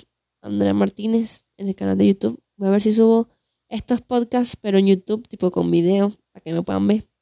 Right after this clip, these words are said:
<laughs> Eh, suscribirse también en s-, al podcast, por favor. Seguirme, decirme qué,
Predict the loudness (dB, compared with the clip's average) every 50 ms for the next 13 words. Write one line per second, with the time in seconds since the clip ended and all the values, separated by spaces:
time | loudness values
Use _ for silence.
0 | _ _ _ _ _ _ -14 -10 -6 -6 -6 -6 -8 _ _ -12 -10 -10 -10 -10
1 | -12 _ _ _ _ _ _ _ _ _ 0 2 4 4 4 4 2 2 0 -2
2 | -4 -2 0 0 0 0 0 0 0 0 0 2 2 2 0 0 -2 -2 -4 -4
3 | -6 -8 -6 -2 0 2 2 4 4 2 2 0 -4 -10 _ _ -8 -8 -8 -8
4 | _ -10 -10 -10 -10 -12 -14 -14 -8 -4 0 2 2 2 0 -2 _ _ -8 -2
5 | 0 2 4 4 4 4 2 2 0 -2 _ _ _ _ _ _ -8 -4 -4 -2
6 | 2 2 4 4 4 4 2 2 0 -2 0 2 2 2 2 2 2 2 0 0
7 | -2